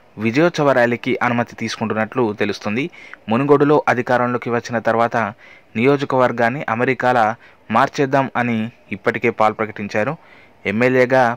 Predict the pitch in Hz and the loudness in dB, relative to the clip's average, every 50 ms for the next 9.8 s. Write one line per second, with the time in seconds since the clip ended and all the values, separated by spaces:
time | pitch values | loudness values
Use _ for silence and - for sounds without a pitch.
0 | - - - 110 113 120 120 120 110 - 117 113 107 117 110 110 113 107 113 110 | -4 -2 -2 0 0 0 -2 -2 -4 -6 -6 -4 0 0 0 0 0 -2 -2 -4
1 | 107 - 117 117 107 101 104 - - - - - _ _ - 110 113 123 143 147 | -4 -4 -4 -2 -2 -4 -4 -8 -14 -20 -20 -20 _ _ -2 0 2 2 2 2
2 | 143 - 123 110 110 120 - _ _ _ - - 113 117 113 110 107 127 143 - | 2 2 0 0 0 -2 -6 _ _ _ -8 -4 -2 0 2 2 2 0 -2 -4
3 | - - - - - - _ _ - - 104 120 127 127 123 127 120 - - 120 | -8 -18 -20 -20 -20 -20 _ _ -12 -6 -4 -2 -2 0 0 0 0 0 -2 -4
4 | 110 - - - _ _ _ _ _ _ - - 110 123 - - 147 147 127 123 | -4 -6 -10 -18 _ _ _ _ _ _ 0 0 2 2 0 -2 -4 -4 -2 -2
5 | 127 117 131 120 113 107 104 104 110 - - - - 101 110 117 127 135 139 131 | -2 0 2 2 2 2 2 0 -4 -10 -14 -6 -2 -2 0 0 0 -2 -4 -4
6 | 123 - 110 107 110 117 - - - - _ _ - - - 117 123 139 147 147 | -4 -4 -4 -4 -4 -6 -12 -20 -20 -20 _ _ -4 0 2 2 2 2 2 2
7 | 143 143 139 131 139 117 104 107 113 - _ - 117 107 - - 123 120 - - | 0 0 0 2 2 2 2 0 -2 -6 _ -4 -4 -4 -2 -2 -4 -4 -4 -2
8 | - 117 110 110 117 143 175 190 _ - - - - _ _ _ _ - 120 131 | 0 0 2 0 0 -4 -8 -12 _ -20 -20 -20 -20 _ _ _ _ 0 2 4
9 | 139 143 131 120 117 101 - - 123 117 117 - - 107 98 | 4 4 4 4 2 2 0 0 0 0 0 0 0 -4 -4